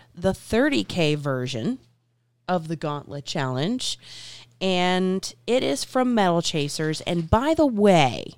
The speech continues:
we have to say, we interviewed Bill and Christina Craig from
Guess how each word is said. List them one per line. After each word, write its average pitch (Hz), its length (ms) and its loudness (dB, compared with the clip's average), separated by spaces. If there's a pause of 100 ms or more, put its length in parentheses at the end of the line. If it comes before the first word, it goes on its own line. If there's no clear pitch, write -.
(680)
we 226 280 0
have 233 380 0
to 196 140 -2
say, 131 680 0 (520)
we 240 240 0
interviewed 165 840 -2
Bill 175 280 4
and 151 180 -4
Christina 160 480 -4
Craig 131 560 -2 (380)
from 160 680 0